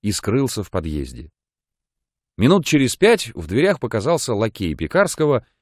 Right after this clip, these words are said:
без шапки и крикнул мне, сердясь на мороз: «Глухой, что ли? Отпусти извозчиков и ступай наверх! Зовут!»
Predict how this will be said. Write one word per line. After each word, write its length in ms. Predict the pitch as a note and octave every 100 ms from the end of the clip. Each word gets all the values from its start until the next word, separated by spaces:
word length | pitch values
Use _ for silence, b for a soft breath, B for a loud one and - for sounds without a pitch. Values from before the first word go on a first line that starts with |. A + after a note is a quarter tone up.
| _
без 220 | E2 A2
шапки 560 | G2 E3+ G#3 - - - _ _ _ _
и 120 | G#2+
крикнул 420 | G2 C#3 A#2+ B2 A#2+
мне, 340 | C3+ D3+ D3
сердясь 520 | - A2 E2+ F2+ D#2
на 80 | F#2
мороз: 400 | G#2 F2 C2 - _ _ _ _ _ _ _ _ -
«Глухой, 520 | E2+ F3 - G#3+ F#3+
что 240 | - A#2+
ли? 220 | E2 C2+ - _ _ _ _
Отпусти 600 | - G#2 D3 D#3 - F3+ E3+
извозчиков 600 | - F#3+ G3 - A#2 B2+
и 80 |
ступай 440 | B2 C#3 A#2 D3 G3
наверх! 580 | E3+ G#2 G#2+ D3 - - _ _ _ _ _ _
Зовут!» 600 | E2 B2 G#3+ F#3+ A#3 -